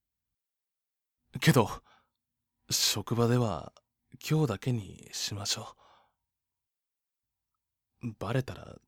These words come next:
懲戒者だ。僕は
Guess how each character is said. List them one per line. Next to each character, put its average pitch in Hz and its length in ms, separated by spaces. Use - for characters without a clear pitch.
懲 120 280
戒 123 220
者 117 200
だ。 110 240
僕 - 300
は - 240